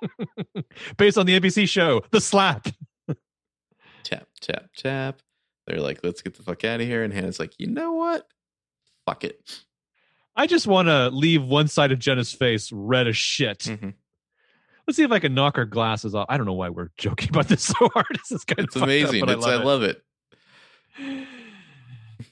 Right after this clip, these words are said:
Speaker 2: This is Hannah, in case you couldn't guess.
Speaker 1: Oh, is this C G I with the
Speaker 2: Just
Speaker 1: glasses?
Speaker 2: watching this and wondering what's happening, and then just like,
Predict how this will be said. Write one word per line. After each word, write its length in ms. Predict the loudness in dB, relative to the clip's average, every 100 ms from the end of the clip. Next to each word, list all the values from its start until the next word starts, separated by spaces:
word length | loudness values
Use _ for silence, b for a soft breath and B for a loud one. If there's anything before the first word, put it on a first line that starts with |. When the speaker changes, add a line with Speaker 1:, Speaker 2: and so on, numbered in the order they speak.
| _ -14
Speaker 2:
This 160 | -12
is 80 | -12
Hannah, 200 | -12 -14
in 60 | -16 _ -16
case 200 | -12 -12
you 60 |
couldn't 220 | -14 -20
guess. 340 | -20 -16 -16 -16 _ _ _ _ _ _ _ _ _ _ _ _ _ _ _ _ _ _ _ _ 2
Speaker 1:
Oh, 180 | 2 2
is 180 | 2 2
this 100 | 4
C 140 | 2
G 160 | 4 4
I 200 | 4 2
with 100 | 0
the 40 |
Speaker 2:
Just 60 | 0 2
Speaker 1:
glasses? 40 | 4
Speaker 2:
watching 380 | 4 2 0
this 180 | 0 0
and 120 | -2
wondering 240 | -2 0 -2
what's 160 | -2
happening, 420 | -2 -2 -4 -6 -6
and 140 | -6
then 120 | -6
just 200 | -8
like, 80 | -12